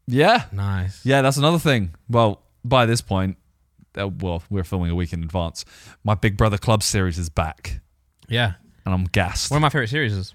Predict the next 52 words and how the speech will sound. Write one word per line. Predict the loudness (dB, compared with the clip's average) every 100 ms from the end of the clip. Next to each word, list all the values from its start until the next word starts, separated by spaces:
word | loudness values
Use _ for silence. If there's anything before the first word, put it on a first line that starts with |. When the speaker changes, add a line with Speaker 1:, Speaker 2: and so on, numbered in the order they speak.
| -8
Speaker 1:
It's | -4 0
so | 0 4 4 6 4
hard | 4 4 2 -4 _
to | -6 -4
get | -4 -6 -4
everyone | -2 0 0 -2
together, | -4 -4
though. | -2
Speaker 2:
Yeah. | 0 0 -2 -10 _ _ _ 0
Speaker 1:
I | 4
wanted | 4 4
to |
do | 2
it | 2
every | 2 2
week, | 2 -2 -6
but | -6 -6 _ -12
yeah. | -10 -10 -14 _ _ -6
It's | -4 -2
easier | -2 2 2
as | 0
it | 0
goes | -2
on | -2
'cause | -4
obviously | -6 -6 -4
one | -4 -2
person | -4 -4
leaves | -4 -4
each | -8
time. | -6 -6 -8 _
Speaker 2:
I | -4
remember | -4 -2
there | -6
was |
a | -8
time | -4 -4 -4 -6 -14 -12
where | -6 -6 -4
I | -4
was | -4 -8 -6
in | -6 -6
my | -6 -4 -4 -6 -8
dad's | -4 -4 -4
study | -10 -8 -8 -8 -12 -18 _
playing | -10 -8 -8
on | -8
his | -8 -8
old, | -6 -6 -4
like, | -4 -4 -6 -10 -20 _ _
twenty-year-old | -8 -6 -4 -6
T | -6 -8
V. | -8 -10